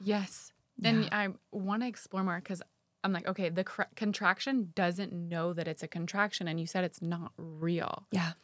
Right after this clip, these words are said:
Speaker 1: So what
Speaker 2: illusion.
Speaker 1: is it that makes it an illusion?
Speaker 2: Yeah, 'cause it's fear. So
Speaker 1: Okay.
Speaker 2: anything but love is an illusion.
Speaker 1: Mm-hmm.
Speaker 2: Anything but love is an illusion.
Speaker 1: Yeah.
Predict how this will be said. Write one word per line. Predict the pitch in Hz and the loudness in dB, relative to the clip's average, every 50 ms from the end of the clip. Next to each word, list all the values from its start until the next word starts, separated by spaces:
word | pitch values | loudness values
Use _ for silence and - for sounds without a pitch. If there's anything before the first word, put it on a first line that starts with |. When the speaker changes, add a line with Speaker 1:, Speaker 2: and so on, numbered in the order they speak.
| - | -6
Speaker 1:
So | - 202 | 0 2
what | 190 185 | 6 8
Speaker 2:
illusion. | 196 208 208 202 202 - - | 10 10 10 10 10 10 10
Speaker 1:
is | 226 233 | 10 8
it | 233 240 220 - | 6 4 4 4
that | 220 202 - | 2 2 2
makes | 190 180 175 170 - - | 2 2 0 0 0 -2
it | 196 - - | -2 -2 0
an | 185 175 | 0 0
illusion? | 170 160 156 160 165 170 175 165 160 156 143 165 165 - - _ _ _ _ _ _ _ _ _ _ | 0 0 0 2 2 2 2 2 2 0 0 -2 -4 -8 -12 _ _ _ _ _ _ _ _ _ _
Speaker 2:
Yeah, | - 196 202 208 208 | 6 8 10 10 8
'cause | 196 - 220 | 6 6 6
it's | 202 175 - | 6 6 6
fear. | - 226 262 233 165 170 - _ _ _ _ _ _ - - 185 | 6 6 6 6 4 2 -4 _ _ _ _ _ _ -2 2 6
So | 170 233 214 202 | 8 8 8 8
Speaker 1:
Okay. | - - - | 6 6 6
Speaker 2:
anything | 214 214 226 - 240 214 196 | 6 6 6 6 4 6 6
but | 190 - | 6 8
love | - 165 165 165 170 170 - - _ _ _ - | 8 6 6 4 2 0 -6 -12 _ _ _ -4
is | - 175 180 | 2 4 4
an | 175 | 6
illusion. | 170 165 160 160 175 165 | 6 4 4 6 6 4
Speaker 1:
Mm-hmm. | 160 - - - _ _ _ _ _ _ _ _ _ _ - - - - _ _ _ - | 4 2 -4 -16 _ _ _ _ _ _ _ _ _ _ -20 -20 -20 -20 _ _ _ 10
Speaker 2:
Anything | 208 196 196 190 - 185 180 170 | 10 12 12 10 10 8 8 6
but | 175 - | 6 4
love | - - - 170 | 6 4 4 4
is | 170 170 | 4 2
an | 175 | 2
illusion. | 170 165 - 190 190 202 - - 196 208 233 214 | 2 2 0 0 0 0 0 0 -2 -4 -6 -8
Speaker 1:
Yeah. | 190 | -12